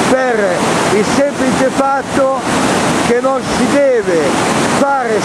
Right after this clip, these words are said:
sapere quanto costa questo ponte di manutenzione. Va bene? Allora, dal,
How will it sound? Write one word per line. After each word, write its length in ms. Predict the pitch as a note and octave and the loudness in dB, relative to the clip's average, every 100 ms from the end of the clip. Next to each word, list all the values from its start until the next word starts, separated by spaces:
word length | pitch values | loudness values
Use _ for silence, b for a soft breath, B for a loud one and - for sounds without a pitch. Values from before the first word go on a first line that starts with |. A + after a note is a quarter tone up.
| - | 0
sapere 680 | B3+ - D4+ D4+ C#4+ C#4 C4+ - - - - - B3 | -2 0 0 2 2 2 0 0 -2 0 0 0 0
quanto 500 | D4 C#4 B3+ C4+ B3+ | 0 -2 -2 -2 0
costa 640 | C#4+ C#4+ C4 - - F#3+ C#3 B2 - - - | 0 0 -2 -2 -2 -2 -2 -2 -2 0 0
questo 500 | B3+ C#4+ A#3 - B3+ - | 0 0 -2 -2 -2 0
ponte 640 | C#4+ D4 C#4 A#3+ C4+ C4+ C4 - - - - | 0 0 -2 -2 0 0 0 -2 -2 0 2
di 240 | C#4 C#4 - - | 2 0 0 0
manutenzione. 1080 | B3+ B3+ C4 - A#3 F3 A3+ G#3 E3 C#3 A#2+ G#2 - - - - - - - - - - - - - - - - - - - | 0 0 -2 0 0 0 0 2 0 0 0 0 0 -2 -2 -2 -2 -2 -2 -2 -2 -2 -2 -2 -2 -2 -2 -2 -2 -2 0
Va 120 | F3+ | 0
bene? 480 | F#3+ C4 C4 A#3+ E3+ D3+ - - - - - - - | 2 2 0 0 -2 -2 -2 -2 -2 -2 -2 -2 -2
Allora, 520 | A3 C4 C4 A#3+ F3 C3 - - - - - - - - - - - - - - - - - - - | 0 0 0 0 -2 -2 -2 -2 -2 -2 -2 -2 -2 -2 -2 -2 -2 -2 -2 -2 -2 -4 -4 -2 -2
dal, 640 | G3+ A3+ A#3+ A#3 A3+ G#3+ | -2 -2 0 0 0 0